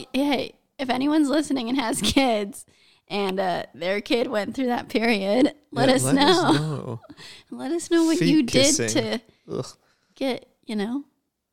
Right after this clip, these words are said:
Speaker 1: get out of that little whatever.
Speaker 2: It's a very, I just hope this isn't the beginning of something that she gets into, like,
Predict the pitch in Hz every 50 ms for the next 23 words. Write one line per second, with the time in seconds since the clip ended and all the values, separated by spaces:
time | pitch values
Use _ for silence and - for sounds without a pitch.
0 | _ - 277 254 247 262 302 302 302 285 294 294 269 - - - - 285 269 277
1 | 262 247 226 226 226 _ _ _ 330 294 269 202 175 185 208 208 262 262 - _
2 | _ _ _ _ _ _ _ _ _ _ _ _ _ _ - - 160 - - 151
3 | 156 170 170 165 _ _ _ _ _ _ _ _ _ _ 80 _ - 117 - 123
4 | 120 - 123 117 117 - - - 120 123 120 - 127 113 113 120 113 120 113 110
5 | 110 110 107 - - 113 - 110 107 - - - 117 - - - - - - -
6 | - - -